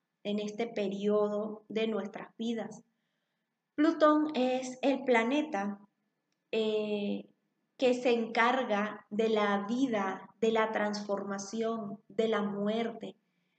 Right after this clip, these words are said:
del renacimiento, esos periodos en los que sentimos que morimos y de pronto volvemos a nacer. Eso es Plutón. Cuando vemos que una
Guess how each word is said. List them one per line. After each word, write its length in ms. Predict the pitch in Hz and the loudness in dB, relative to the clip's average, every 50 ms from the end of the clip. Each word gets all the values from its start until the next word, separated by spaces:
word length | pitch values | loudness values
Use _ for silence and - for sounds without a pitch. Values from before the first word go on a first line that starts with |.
| _ _ _ _ | _ _ _ _
del 340 | - - 247 247 240 233 233 | 8 10 10 10 10 8 6
renacimiento, 1160 | 233 226 220 214 208 202 202 - 214 208 208 202 208 208 220 226 220 214 208 202 196 196 - | 4 2 2 0 0 -2 -4 -4 -4 -2 -2 0 0 0 0 -2 -4 -4 -6 -6 -6 -6 -4
esos 380 | - 240 233 240 269 277 269 - | -2 -2 -2 0 -2 -4 -4 -6
periodos 760 | - - 277 247 226 226 220 220 220 220 220 226 233 233 - - | -4 -2 0 0 2 2 2 2 2 2 2 0 0 -2 -4 -4
en 160 | 233 226 226 | -4 -2 -2
los 100 | 220 214 214 | -2 -4 -4
que 200 | - - 220 214 | -6 -6 -4 -4
sentimos 920 | 220 214 208 208 202 202 202 - 240 240 247 247 254 254 277 269 - - - | -4 -4 -4 -2 -2 -4 -4 -4 -4 -2 -2 0 0 -2 -2 -4 -6 -8 -4
que 100 | - 240 | -2 -2
morimos 920 | 233 214 202 202 196 202 226 240 254 240 214 202 202 208 208 202 208 - - _ _ _ _ _ _ _ | 0 0 0 -2 -2 0 0 0 0 0 0 0 0 -2 -2 -4 -6 -10 -16 _ _ _ _ _ _ _
y 120 | - 214 | -8 -4
de 140 | 202 202 202 | -2 -2 -2
pronto 400 | 202 214 214 208 214 208 233 226 | -2 -4 -4 -4 -2 -2 -2 -2
volvemos 840 | 208 208 214 190 190 190 180 175 - 214 233 240 233 214 202 202 | -2 -2 -2 -2 -2 -2 -4 -4 -2 0 0 0 0 -2 -4 -8
a 80 | 202 196 | -8 -8
nacer. 560 | 196 185 - - - 202 196 190 190 190 - _ _ _ _ _ _ _ _ _ _ _ | -8 -10 -10 -10 -8 -8 -6 -6 -8 -8 -12 _ _ _ _ _ _ _ _ _ _ _
Eso 260 | 233 254 262 254 - 226 | 2 2 2 2 0 -2
es 180 | 208 208 - - | -4 -4 -6 -8
Plutón. 640 | - 208 220 214 214 - 220 - - 202 - - - _ _ _ _ _ _ _ _ _ | -6 -6 -6 -4 -2 -2 0 0 0 -2 -4 -6 -10 _ _ _ _ _ _ _ _ _
Cuando 480 | - 247 233 233 233 226 226 226 208 208 | 6 6 6 6 6 4 2 2 4 6
vemos 720 | 247 247 254 262 262 247 240 220 226 220 233 226 - - - - _ _ _ | 6 6 6 6 4 2 2 2 0 0 -2 -4 -6 -10 -16 -18 _ _ _
que 200 | - 226 214 214 | -2 0 2 2
una 1000 | 208 208 220 220 220 240 247 254 254 262 262 262 254 254 240 226 214 202 196 196 | 2 2 2 0 0 0 0 0 0 -2 -2 -2 0 0 0 0 -2 -4 -6 -8